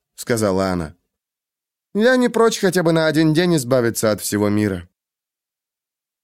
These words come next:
Много часов спустя я возвращался в университет упругим, энергичным шагом. Я насвистывал, я напевал. Лютня у меня на плече была легка, как поцелуй.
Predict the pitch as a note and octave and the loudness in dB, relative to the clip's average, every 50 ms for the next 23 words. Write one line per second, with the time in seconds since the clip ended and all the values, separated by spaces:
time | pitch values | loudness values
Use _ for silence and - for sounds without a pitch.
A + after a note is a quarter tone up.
0 | _ _ _ _ _ _ _ _ _ _ _ _ _ _ - G2 A2 B2 B2 A#2 | _ _ _ _ _ _ _ _ _ _ _ _ _ _ -4 -2 0 2 2 2
1 | G2+ G#2+ - - G2+ - G#2+ G2+ F2 - - - - F#2 F2 - - - D3+ D#3+ | 0 0 -2 -2 -4 0 0 -2 -2 -2 -8 -6 -4 -4 -4 -4 -4 -2 0 0
2 | D#3+ C3 F#2+ - _ _ _ _ - E2 F#2 F#2+ F#2+ F#2 F#2+ F2+ F2+ F#2 F#2+ F2 | 0 -2 -4 -10 _ _ _ _ -6 -2 0 0 2 2 0 0 -2 -2 -2 -2
3 | - - D#3 E3 D#3+ D#3 - D#3 C#3+ C#3+ C#3+ C#3 C3 A#2+ A2+ C3 A#2+ A2 E3 D#3 | -2 0 0 0 0 0 0 0 0 2 2 2 0 0 -2 -2 -2 0 0 0
4 | - A#2+ A2+ - - B2 D3 F3 F#3 E3 F3+ F3 D#3 - A2+ A#2+ A#2 A2 G2 F#2+ | 0 -2 -4 -2 -2 0 0 0 0 0 -2 -2 -2 -2 -2 -2 0 0 -2 -2
5 | F2 F2 E2 - - F2 F2 F2 E2+ - - - F2+ E2+ E2 D#2 D#2+ D2+ D2 - | -2 -4 -6 -6 -4 -4 -4 -4 -4 -4 -4 -2 -2 -2 -2 -4 -6 -8 -10 -12
6 | _ _ _ _ _ _ _ _ - F#2+ G2+ C#3 E3+ G#3 A3 A3+ A3 - A3+ A#3+ | _ _ _ _ _ _ _ _ -8 -2 0 0 2 2 2 0 0 0 0 0
7 | A#3+ G3+ - - - D#2 D#2 D#2 - - _ _ _ _ _ - F2 F#2+ F#2+ F#2 | 0 0 -2 -4 -8 -8 -8 -8 -8 -10 _ _ _ _ _ -4 -2 0 0 0
8 | F#2 F2 - G2+ F#2+ G2+ B2 B2+ G#2+ D#2+ - - _ _ _ _ _ _ - F2+ | 0 -2 -2 -2 0 2 2 2 2 0 -4 -10 _ _ _ _ _ _ -4 0
9 | F#2+ C#3+ G3 A3 - - G3 F#3+ - F3 F3 F3 F3 F3 F3 E3+ D3+ - D3+ D3 | 2 2 2 0 0 0 0 0 2 2 2 2 2 0 0 0 0 0 0 -2
10 | - F3 F3 D#3+ D3 D3+ E3 E3 D3+ C#3+ B2 - - - D3+ D#3 D#3 - C#3+ B2 | 0 0 0 0 2 2 2 2 2 0 0 -2 -2 -2 0 0 0 0 -2 -4
11 | G#2 - - A#2 - - A2+ A2 A2+ B2 C3 A#2 F2 - - | -4 -2 -6 -4 -4 -2 -2 0 0 2 0 0 -2 -6 -10